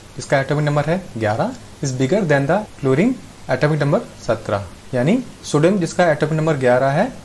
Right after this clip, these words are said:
उसका साइज बड़ा क्या है, क्लोरीन जिसका एटॉमिक नंबर सत्रह है।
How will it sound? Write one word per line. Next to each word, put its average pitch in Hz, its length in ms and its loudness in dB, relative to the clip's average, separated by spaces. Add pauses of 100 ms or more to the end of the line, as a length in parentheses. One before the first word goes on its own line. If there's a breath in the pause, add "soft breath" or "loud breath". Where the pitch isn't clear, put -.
उसका 156 200 0
साइज 165 360 2
बड़ा 151 220 2
क्या 160 180 0
है, 160 220 0 (360)
क्लोरीन 143 380 2
जिसका 143 260 0
एटॉमिक 139 260 0
नंबर 135 200 0 (260)
सत्रह 117 260 -2
है। 95 220 -8